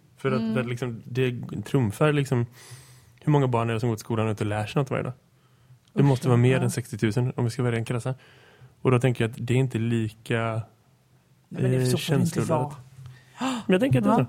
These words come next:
Speaker 1: så. Jag, jag tänker att det är ganska logiskt. Och det är inte dåligt. Alltså det, man, man behöver ha fokus på det. Det är svinbra att de vuxna ser ifrån.
Speaker 2: Mm.
Speaker 1: Och konstaterar, nej, det här är inte okej. Vi ska liksom prata om det här och det,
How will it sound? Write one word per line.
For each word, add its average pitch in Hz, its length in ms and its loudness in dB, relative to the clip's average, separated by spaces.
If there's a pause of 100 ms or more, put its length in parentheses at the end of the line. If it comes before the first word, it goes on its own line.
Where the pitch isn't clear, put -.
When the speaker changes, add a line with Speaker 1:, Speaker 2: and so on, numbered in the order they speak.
Speaker 1:
så. - 60 -4
Jag, 160 80 2
jag 156 140 2
tänker 170 160 2
att 156 40 4
det 160 60 2
är - 20 4
ganska 139 200 2
logiskt. 123 300 0
Och 147 100 4
det 139 60 4
är 151 40 6
inte 196 200 2
dåligt. 156 400 2
Alltså 135 140 2
det, 151 160 2
man, 147 200 2
man 127 140 4
behöver 135 180 2
ha 170 80 2
fokus 139 280 0
på - 60 -18
det. 156 100 2
Det 131 80 0
är 135 40 2
svinbra 131 340 0
att 143 60 -4
de 151 80 0
vuxna 147 260 -2
ser 120 140 0
ifrån. 151 260 -2 (220)
Speaker 2:
Mm. 202 500 2
Speaker 1:
Och 131 100 -2
konstaterar, 127 360 -2
nej, 147 240 2
det 143 160 0
här 135 80 2
är 139 60 0
inte 127 160 0
okej. 147 180 0
Vi 139 100 -2
ska 135 180 -2
liksom 127 280 -2
prata 131 240 -2
om 135 80 0
det 135 60 0
här 131 120 0
och 123 140 0
det, 120 180 2